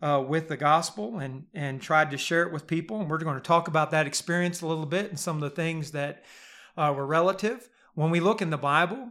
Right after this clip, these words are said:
one of the things that Jesus did is he taught people in their homes. Uh, he did that with Zacchaeus in Luke nineteen, one through ten.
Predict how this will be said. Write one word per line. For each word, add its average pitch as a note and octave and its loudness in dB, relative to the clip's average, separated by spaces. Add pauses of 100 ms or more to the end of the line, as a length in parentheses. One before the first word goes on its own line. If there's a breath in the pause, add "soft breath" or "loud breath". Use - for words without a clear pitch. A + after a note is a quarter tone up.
(140)
one D#3 -2
of D#3+ -4
the D3+ -4
things D#3+ -2
that D3+ -6
Jesus D3+ -4
did D3 -4
is E3+ -4
he C#3+ -6
taught C#3 -4
people D3+ -6
in C#3 -6
their C3+ -8
homes. D#3+ -6 (300 loud breath)
Uh, C#3+ 0
he D3 -4
did D3 -6
that C#3 -2
with C3 -8
Zacchaeus C#3 -4
in B2 -10
Luke C3+ -10
nineteen, C#3+ -4
one C#3 -6
through C3 -12
ten. E3 -4